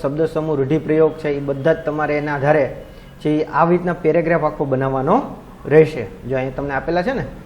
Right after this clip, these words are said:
"આરતી ઉતારવી ઉજ્જડ ગામમાં, એરંડો પ્રધાન અજાત શત્રુ." આ બધા એ રીતના ત્રણમાંથી કોઈ પણ એક તમને પૂછાઈ શકે. પછી અહીંયા વ્યાકરણ આખો વિભાગ છે, તમે જોઈ શકો છો. સરોવરમાં જન્મનાર, પછી બહુવચનમાં ફેરવો. તો કે જો એ મેદાનમાં છોકરો દરરોજ રમતો હતો,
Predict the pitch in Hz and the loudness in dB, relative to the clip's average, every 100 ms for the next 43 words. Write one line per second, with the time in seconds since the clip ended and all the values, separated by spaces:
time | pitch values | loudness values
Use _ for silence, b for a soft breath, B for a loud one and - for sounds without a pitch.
0 | - - - 135 147 147 156 147 151 147 | -18 -18 -8 0 0 0 -4 0 0 2
1 | 143 131 147 143 139 143 143 135 143 147 | 0 2 2 2 -2 -2 -2 -2 0 -2
2 | 139 139 143 143 131 143 143 - 135 147 | -2 0 0 -2 -2 0 -2 -4 -6 -2
3 | 143 139 - - - - - - 160 160 | -2 -4 -10 -10 -10 -10 -10 -4 2 6
4 | 170 160 160 160 160 170 175 175 170 175 | 8 8 4 -2 -2 0 2 0 -2 -2
5 | - 160 165 165 156 147 151 156 135 139 | 0 2 2 -2 -2 -2 -2 -2 -2 -2
6 | 143 - 135 135 - - - - - - | -2 -2 -4 -4 -6 -10 -16 -16 -14 -14
7 | - - 151 185 175 165 170 165 175 175 | -8 -2 0 2 2 4 4 4 2 2
8 | 165 175 160 160 165 - 170 - 139 143 | 2 2 4 4 4 0 -6 -6 -6 -2
9 | 139 156 165 165 160 160 156 147 143 156 | 0 0 -2 -2 -2 -2 -4 -2 2 2
10 | 151 151 143 151 151 151 147 - B B | 0 -2 -2 -2 0 -2 -2 -6 B B
11 | - 139 143 143 151 156 160 160 156 156 | -10 -6 0 4 6 4 2 0 -2 0
12 | 147 143 143 139 139 120 - - 175 180 | 0 -2 -4 -2 0 0 -4 -2 0 2
13 | 165 160 170 175 170 - 151 147 165 165 | 0 2 2 2 -4 -4 -6 -4 -2 -2
14 | 147 135 139 160 135 135 131 139 139 | 0 0 2 2 0 -2 -2 -4 -4